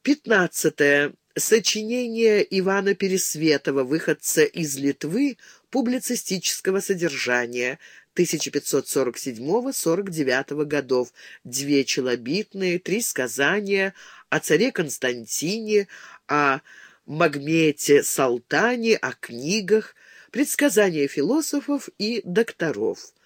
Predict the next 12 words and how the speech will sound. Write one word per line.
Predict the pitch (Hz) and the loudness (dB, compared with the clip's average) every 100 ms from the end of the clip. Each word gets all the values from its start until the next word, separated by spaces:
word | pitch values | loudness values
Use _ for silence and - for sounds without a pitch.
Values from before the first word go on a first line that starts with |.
| _ - | _ -8
Издание. | 233 175 139 123 117 127 117 - _ _ - | -6 -2 -2 -2 -4 -8 -10 -14 _ _ -8
Москва, | 185 190 - 131 143 233 - _ _ | -4 -4 -4 -2 -2 -2 -8 _ _
тысяча | - 226 - - | -4 -4 -2 -6
девятьсот | 160 160 156 - 185 - | -4 -6 -4 -2 -2 -2
восьмой | - 180 165 - 135 104 98 | -4 -4 -4 -8 -6 -4 -6
год. | 110 107 - _ _ _ _ _ _ _ _ _ _ _ _ _ _ _ _ | -4 -6 -8 _ _ _ _ _ _ _ _ _ _ _ _ _ _ _ _
Шестнадцатое. | - - 285 - 208 160 - - 143 135 - - - - - | -2 0 0 2 0 0 -4 -2 2 2 -2 -18 -20 -20 -8
Беседа | 170 247 - 302 311 226 262 | 0 0 2 2 2 4 2
преподобных | - 214 233 233 196 226 170 175 190 | 2 -2 0 0 6 4 4 0 0
Сергия | - 226 285 240 185 254 240 | -2 0 0 0 -2 2 2
и | - 214 | 2 -2
Германа, | 196 156 196 170 135 131 127 127 | -6 0 2 2 -2 -6 -2 -2